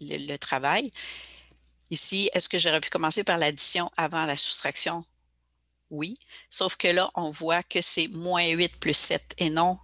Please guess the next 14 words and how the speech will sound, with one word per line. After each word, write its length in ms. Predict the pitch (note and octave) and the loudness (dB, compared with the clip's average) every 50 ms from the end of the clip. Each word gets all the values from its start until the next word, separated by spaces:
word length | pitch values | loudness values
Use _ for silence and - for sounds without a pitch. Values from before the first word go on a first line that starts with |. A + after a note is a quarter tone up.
| _ _ - | _ _ -8
moins 480 | E3 D#3+ D#3+ E3 E3+ F3 F#3 F#3 F#3+ F#3+ - _ _ _ _ - - | -4 0 2 4 4 4 2 0 -6 -10 -14 _ _ _ _ -14 -2
le 100 | F#3 F3+ | 0 0
résultat 480 | F3 - F3+ D#3 C#3 C#3+ D3 - F#3+ F3+ | 2 2 2 0 0 -2 0 0 0 2
de 100 | E3+ D3 | 4 2
huit 260 | D3 D3+ D#3 D#3+ - | 2 2 0 -2 -2
plus 180 | - - - - | -2 -2 0 2
sept. 380 | - - - - _ - - - - - - - - - - - - - - - - _ _ _ _ _ | 2 0 -2 -6 _ -20 -20 -20 -18 -16 -14 -12 -12 -10 -12 -12 -12 -16 -20 -20 -20 _ _ _ _ _
C'est 360 | - - - - F3+ - - | 2 2 4 4 2 2 0
une 120 | G3 F3+ | 0 0
façon 520 | E3 - - F3 D#3+ - - G3 F#3 F#3 F#3 - _ | 2 4 4 6 6 6 6 6 6 4 2 0 _
pour 280 | - - F#3+ F#3+ F3+ | 0 4 4 4 4
l'élève 420 | F#3 F#3 D#3 D3+ D#3 E3+ F3 F3 F3 | 4 0 2 4 4 4 4 2 0
de 160 | D#3+ F3 E3+ | 0 2 2
s'approprier, 920 | E3 - D#3 - - - D#3+ - - C#3 - E3+ D3+ D#3 D#3+ D#3+ E3 E3 | 2 2 0 -2 -2 -4 -4 -2 -2 -4 -2 0 0 0 0 0 -2 -4